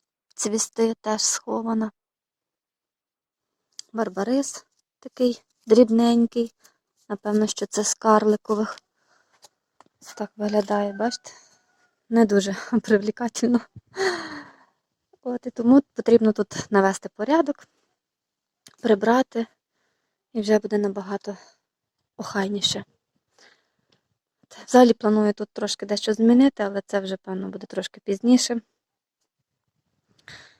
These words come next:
Тому хочеться якось трошки по-інакшому тут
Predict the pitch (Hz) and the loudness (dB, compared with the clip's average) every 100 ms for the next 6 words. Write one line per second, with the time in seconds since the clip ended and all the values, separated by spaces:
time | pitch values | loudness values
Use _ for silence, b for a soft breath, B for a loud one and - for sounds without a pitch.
0 | B B B B _ _ _ _ - 220 | B B B B _ _ _ _ -6 0
1 | 214 220 B B B B B B 214 - | 2 2 B B B B B B -10 -8
2 | - 214 208 - 226 - 208 - 214 202 | -6 -6 -8 -12 -12 -12 -10 -2 -2 -2
3 | - - 196 196 196 - - | -4 -8 -10 -18 -16 -12 -12